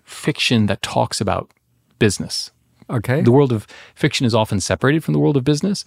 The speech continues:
Speaker 1: but when they intersect, it's pretty spectacular. And one example of that is White Tiger, which is by Aravind Adiga, which is an amazing novel. But the one I want to recommend is this little novella,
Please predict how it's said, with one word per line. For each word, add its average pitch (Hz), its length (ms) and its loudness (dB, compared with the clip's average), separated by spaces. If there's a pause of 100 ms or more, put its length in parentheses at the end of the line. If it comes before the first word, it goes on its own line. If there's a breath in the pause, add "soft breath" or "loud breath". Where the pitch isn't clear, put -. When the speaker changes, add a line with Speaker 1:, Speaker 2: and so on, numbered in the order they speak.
(420 loud breath)
Speaker 1:
but - 100 2
when 131 160 4
they 185 100 6
intersect, 131 760 -2
it's - 200 -2
pretty 104 340 -4
spectacular. - 760 -8 (540 loud breath)
And 110 400 2 (260)
one 123 280 4
example 117 340 2
of 101 80 2
that 101 200 0
is 95 320 -6 (200)
White 104 240 0
Tiger, 98 400 2
which 90 180 -2
is 98 60 -4
by 95 160 0
Aravind 95 360 0
Adiga, 92 520 -2
which - 180 -4
is 98 60 -6
an 92 80 -4
amazing 90 540 0
novel. 87 380 0
But - 120 -8
the 104 80 0
one 127 160 2
I 139 80 0
want 113 240 0
to - 140 -6 (280)
recommend 110 600 2 (160)
is 110 300 -2 (260)
this 113 300 -2 (400)
little 147 380 2
novella, 113 720 0